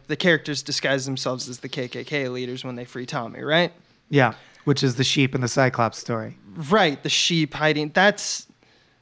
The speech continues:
Speaker 1: them hiding under the sheep to, like, escape Polyphemus, I think is his name.
Speaker 2: Yeah.
Speaker 1: Uh, that's not, like, a super well known. Uh, I would say it's more just the Cyclops myth, not that they got away with that.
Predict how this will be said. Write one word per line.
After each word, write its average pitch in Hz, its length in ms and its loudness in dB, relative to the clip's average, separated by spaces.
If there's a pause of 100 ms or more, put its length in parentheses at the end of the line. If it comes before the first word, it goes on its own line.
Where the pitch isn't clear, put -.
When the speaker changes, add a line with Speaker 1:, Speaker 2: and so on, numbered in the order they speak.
(240)
Speaker 1:
them 208 320 4
hiding 220 300 4
under 202 200 6
the 175 40 2
sheep 180 360 0
to, 170 180 4
like, 151 260 4
escape 151 580 0 (120)
Polyphemus, 165 1000 -2 (120)
I 160 100 -2
think 170 200 -2
is 170 100 -2
his 170 160 -4
name. 185 260 2
Speaker 2:
Yeah. 131 320 6
Speaker 1:
Uh, 143 420 4
that's 180 420 2
not, 233 200 2
like, 165 200 2
a 135 80 -2
super 131 380 -4
well 123 220 -4
known. 127 380 -6 (920)
Uh, 117 540 -2 (120)
I 165 100 6
would 208 180 6
say 185 260 6
it's 165 160 2
more 160 220 6
just 139 220 -4
the 143 80 -6
Cyclops 135 600 0
myth, 165 300 4
not 151 260 2
that 143 180 2
they 139 120 0
got 147 240 6
away 139 360 4
with 135 180 0
that. 123 320 0